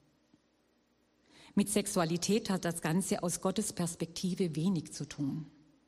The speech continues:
Darum geht es ihm in erster Linie nicht. Aber genau das ist der Haken. Genau wie Adam und Eva selbst ihre sexuelle Identität und Erkennen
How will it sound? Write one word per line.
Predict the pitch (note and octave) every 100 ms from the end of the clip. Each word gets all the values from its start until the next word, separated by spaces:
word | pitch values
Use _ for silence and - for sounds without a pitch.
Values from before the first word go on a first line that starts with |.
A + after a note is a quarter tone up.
| _ _ _
Darum | F#3 F3+ F#3
geht | F#3+ F3+
es | F#3+ -
ihm | F3+ E3+ -
in | D#3+
erster | C#3 D3+ - G3+
Linie | F3+ F3+ F3 E3 -
nicht. | D#3 D3 - - - - - _ _ _ _ _ _ _ _ _ _ _ _ _ _ _ _ _ _ _ _ _ _ _ _ _ - - _
Aber | F3
genau | G#3 G#3+ G3+ A3+ D#4 G#4+ - - - -
das | D4 -
ist | C4 -
der | G#3+ F3+
Haken. | F3+ G#3 - F3+ F3+ A3+ C#4+ - - - -
Genau | - G#3 G#3 D4
wie | B3+ -
Adam | G#3+ B3 A3+
und | G3
Eva | G3+ G#3+ G3+
selbst | F#3+ G3+ A3 C4 -
ihre | A3 G3+
sexuelle | - F#3 - F3 G3
Identität | A3 F#3 F3+ E3+ E3+ E3 F3 G3+ A3+
und | F3+ -
Erkennen | E3+ - F3 G#3 A#3 A#3